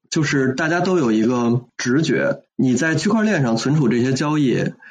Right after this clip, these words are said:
把所有的交易数额用明文存放是一个非常没道理的事儿。而且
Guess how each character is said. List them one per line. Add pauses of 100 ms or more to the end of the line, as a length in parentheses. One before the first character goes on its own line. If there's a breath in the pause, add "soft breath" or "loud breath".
(140 loud breath)
把
所
有
的
交
易
数
额
用
明
文
存
放
是
一
个
非
常 (520 loud breath)
没
道
理
的
事
儿。 (100)
而
且